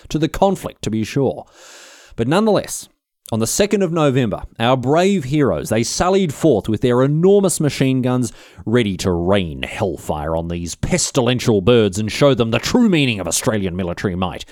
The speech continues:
The soldiers were instructed to collect the skins and the feathers of the emus so as to make hats for light, light horsemen. And so think of that, an army nobly dressed in the skins of its vanquished foes, truly a terrifying sight to behold,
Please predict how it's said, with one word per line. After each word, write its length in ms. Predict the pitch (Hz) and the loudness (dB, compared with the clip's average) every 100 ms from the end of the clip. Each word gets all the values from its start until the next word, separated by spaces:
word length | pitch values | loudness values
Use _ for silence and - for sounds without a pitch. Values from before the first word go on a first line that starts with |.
| - - - - | -20 -20 -8 -2
The 100 | 117 | 0
soldiers 500 | - 170 143 110 98 | 4 6 6 2 0
were 140 | 113 | 0
instructed 400 | 110 - 117 101 | 0 -2 -2 -4
to 80 | - | -6
collect 280 | 131 135 - | -4 -4 -4
the 80 | |
skins 640 | 107 - - 214 214 196 160 | -4 -4 -2 0 2 0 0
and 200 | 160 151 | 0 0
the 60 | |
feathers 400 | 131 196 180 131 | 0 2 2 2
of 120 | 120 101 | 2 -2
the 240 | 117 127 | -2 0
emus 400 | 127 123 117 101 - - - | 0 0 0 -4 -8 -20 -10
so 260 | - 151 | -2 0
as 140 | 139 - | 0 -2
to 160 | 123 | -4
make 240 | 107 98 - | -2 -4 -8
hats 640 | - 208 - - - - - _ _ | -8 -6 -6 -6 -6 -6 -10 _ _
for 320 | - 101 80 | -2 0 2
light, 320 | 90 101 92 - | 0 0 -4 -6
light 320 | 113 117 104 | -2 -2 -2
horsemen. 500 | - - 160 - 104 - - | -6 -2 0 0 -6 -8 -6
And 180 | 151 156 | -6 0
so 140 | 185 | -2
think 560 | - - - - 339 262 | -2 -12 -12 -4 -2 0
of 160 | 196 147 | 0 0
that, 240 | 127 - | -2 0
an 160 | 151 175 | -2 0
army 340 | 185 139 80 - - | 0 -2 -6 -12 -6
nobly 680 | 143 180 262 294 240 254 214 | -2 2 4 4 2 2 2
dressed 460 | 160 190 - - | 2 2 0 0
in 80 | 151 | 0
the 100 | 160 | 2
skins 540 | 139 - - 247 208 165 | 0 -2 -2 -2 0 2
of 100 | 143 | 0
its 160 | 139 | -2
vanquished 720 | 107 98 196 220 208 202 - | -8 -4 -4 -2 0 -2 -2
foes, 340 | - 165 123 - | 0 2 2 -2
truly 440 | - 233 202 113 | -4 0 0 0
a 60 | 104 | -2
terrifying 680 | - 269 208 - 160 127 | 2 2 2 0 0 0
sight 240 | - 143 127 | 0 -2 0
to 80 | 113 | 2
behold, 340 | 120 123 | 2 2